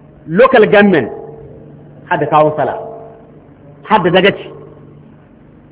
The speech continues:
Yan akwai wanda ba musulmi ba yana gara muku wahala,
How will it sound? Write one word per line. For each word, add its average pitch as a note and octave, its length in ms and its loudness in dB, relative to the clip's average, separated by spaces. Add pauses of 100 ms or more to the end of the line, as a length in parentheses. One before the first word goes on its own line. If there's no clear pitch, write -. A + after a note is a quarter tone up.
(640)
Yan F3 200 -4
akwai E3 160 2
wanda F3 220 2
ba C#3+ 120 2
musulmi C#3 320 -2
ba E3+ 80 2
yana D#3 140 0
gara C#3+ 180 2
muku C3 160 -2
wahala, B2 240 0